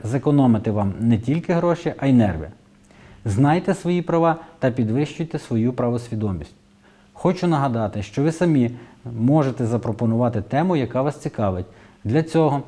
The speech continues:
на Facebook-сторінці адвокатського об'єднання «Скорпіон» або Facebook-сторінці чи Instagram-сторінці каналу «Рівне один» під відео ви можете залишити свій коментар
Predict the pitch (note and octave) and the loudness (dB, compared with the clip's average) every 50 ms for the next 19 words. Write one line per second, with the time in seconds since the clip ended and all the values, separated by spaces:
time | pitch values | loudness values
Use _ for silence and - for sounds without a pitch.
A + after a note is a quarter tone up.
0 | - - - _ B2+ B2+ B2 - C3+ A#2 C3 E3 F#3+ F3 - - - C#3 C#3 C#3+ | -14 -20 -10 _ -4 -2 -2 -2 -4 -4 -2 -4 -6 -6 -6 -6 -4 -2 0 0
1 | C#3 B2 - C3+ B2+ A#2+ A#2+ A2+ A#2+ E3+ F3 E3 - - D3+ C3 B2+ C3+ C#3 B2+ | 0 -2 -2 -4 -4 -4 -4 -4 -2 -2 -2 -2 -2 -2 -2 0 0 0 0 2
2 | B2+ A#2+ A#2 B2 - - A#2+ G2+ - A#2 A#2 C#3+ E3 E3 D#3+ D#3+ - - - - | 0 0 -2 -4 -4 -4 -4 -4 -2 -2 0 2 2 2 0 -4 -8 -16 -20 -20
3 | - - A2 B2+ C#3 D#3+ D#3 D#3+ C#3+ B2 A2+ B2+ C#3 C3 - - - C3 C3 D#3 | -10 -4 -2 2 2 2 2 2 -2 -2 -2 -2 -4 -4 -4 -4 -4 -2 0 0
4 | E3 D#3 D#3+ - C3 A#2+ B2 - - - - - E3 E3+ D#3+ B2 - - B2 A#2 | 0 -2 -2 -4 -6 -6 -6 -10 -18 -20 -4 0 2 2 2 2 0 -2 -2 0
5 | C3 D3 D3+ C#3+ - - C#3+ B2+ B2+ B2 A2+ A#2+ - A2+ - - - - B2+ B2+ | 0 0 0 -2 -4 -4 -2 0 0 0 0 -2 -4 -8 -10 -12 -8 -4 -2 -2
6 | C#3 C#3 C3 B2 A#2 A2+ A#2 A#2 A2+ A2 A2 A2 G#2+ G#2+ A#2 D3 F3+ F#3 F3+ - | 0 0 2 2 2 2 2 2 2 2 0 0 -2 -2 0 0 -2 -2 -4 -8
7 | - - - _ _ - A#2+ A#2+ B2 C#3+ D#3+ D#3 D3+ D3+ C#3+ B2+ - - - - | -14 -20 -20 _ _ 0 0 2 2 2 2 2 4 2 2 0 -2 -8 -16 -12
8 | - A#2+ C3+ D#3 E3+ E3+ D#3+ D#3 D3 - D3+ C3 C#3 D#3 D#3 D#3+ D#3+ D#3+ D#3+ D3 | -6 -2 2 2 4 2 2 0 -2 -4 -4 0 0 0 2 2 0 -2 -4 -8
9 | - C3 A#2 - - B2+ A2+ A#2 - A#2 A#2 A#2 A2+ G#2+ - C#3+ D#3+ E3+ E3 | -10 -10 -8 -4 -4 -4 -2 0 0 0 2 2 0 0 2 2 2 2 0